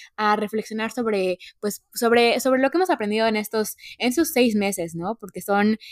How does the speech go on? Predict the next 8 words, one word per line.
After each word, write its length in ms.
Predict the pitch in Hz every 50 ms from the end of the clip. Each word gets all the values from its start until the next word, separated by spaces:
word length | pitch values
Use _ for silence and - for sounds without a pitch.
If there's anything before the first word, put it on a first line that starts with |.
| - - - _
seis 340 | _ - 226 214 220 214 202
meses 420 | 208 208 196 202 - 226 220 -
más 160 | 214 196 196 214
o 60 | 202
menos 420 | 196 190 190 202 208 233 247 -
aproximadamente 920 | 220 208 - 190 190 - - 202 196 196 208 208 202 202 202 202 202 214 208
desde 320 | 202 190 165 - 175 175
que, 360 | - 180 175 170 170 170 165